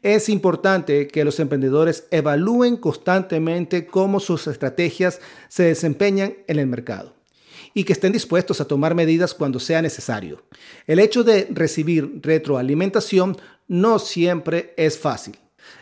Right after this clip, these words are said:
especialmente cuando alguien expresa otro punto de vista sobre la forma en que uno trata de abordar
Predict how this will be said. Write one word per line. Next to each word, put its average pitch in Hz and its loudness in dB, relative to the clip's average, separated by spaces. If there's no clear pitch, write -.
especialmente 240 2
cuando 156 2
alguien 180 0
expresa 170 -2
otro 180 0
punto 208 4
de 160 0
vista 160 0
sobre 139 -2
la 139 -2
forma 196 0
en 160 -2
que 156 -6
uno 202 0
trata 175 0
de 143 -2
abordar 131 -2